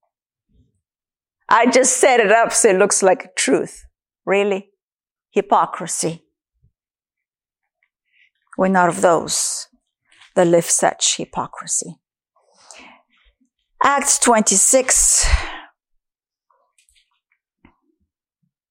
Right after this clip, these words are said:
Paul speaking to King Abri-, Agrippa and recounting his conversion. Here we, we come when, of course, um,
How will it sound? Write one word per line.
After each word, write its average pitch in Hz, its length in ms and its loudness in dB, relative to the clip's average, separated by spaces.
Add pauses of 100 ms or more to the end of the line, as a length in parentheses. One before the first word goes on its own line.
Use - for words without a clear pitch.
(1500)
Paul 196 240 4
speaking 202 340 0
to 175 80 -2
King 190 200 0
Abri-, 170 380 0
Agrippa 196 400 2
and 180 180 2
recounting 202 540 0
his 180 160 0
conversion. 202 680 0 (500)
Here 294 280 2
we, 233 320 2
we 208 140 2
come 226 300 0
when, 196 240 2
of - 160 -6
course, 185 440 -2
um, 165 440 -4